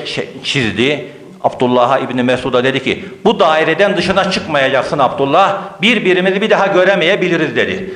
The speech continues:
"Sen ne biliyorsun cinler hakkında?" dedim. Elinden aldım kitabı.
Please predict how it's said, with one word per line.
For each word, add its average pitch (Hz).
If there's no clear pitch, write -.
"Sen 233
ne 262
biliyorsun 156
cinler 151
hakkında?" 123
dedim. 127
Elinden 131
aldım 143
kitabı. 135